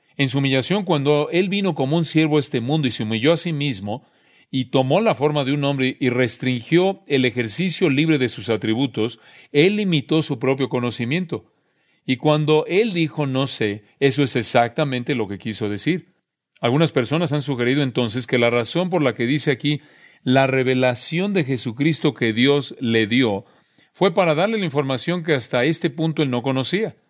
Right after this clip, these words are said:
En otras palabras, Dios está diciendo, "Ahora te voy a decir lo que hasta este punto no sabías.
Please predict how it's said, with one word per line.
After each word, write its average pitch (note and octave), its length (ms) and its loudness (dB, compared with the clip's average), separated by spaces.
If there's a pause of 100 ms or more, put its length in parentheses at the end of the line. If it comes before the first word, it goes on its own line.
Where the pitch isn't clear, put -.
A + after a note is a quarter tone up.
(280)
En A#2+ 100 -4
otras C#3+ 240 0
palabras, C#3+ 340 2
Dios B2+ 160 -6
está C#3 220 -4
diciendo, C3+ 480 -2 (720)
"Ahora E3 440 4
te E3 80 -4
voy E3+ 140 -2
a E3+ 60 0
decir D3+ 360 -2
lo D3 200 0
que B2 200 -2
hasta A#2 300 0
este D#3+ 220 -2
punto C#3+ 560 -2
no A#2 220 -2
sabías. A2+ 600 -2